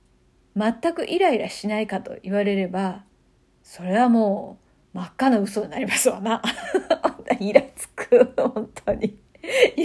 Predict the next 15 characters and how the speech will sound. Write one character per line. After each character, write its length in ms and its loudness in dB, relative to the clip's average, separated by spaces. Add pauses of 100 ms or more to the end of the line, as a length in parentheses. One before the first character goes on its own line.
や 80 10
い 240 6
や 80 -2
い 120 -2
や 120 -4
い 140 -12
や。 100 -14 (840)
い 80 -2
や、 420 -4 (1000)
だ 100 -4
か 140 -12
ら 100 -16
で 100 -18
す 160 -18
ね、 300 -2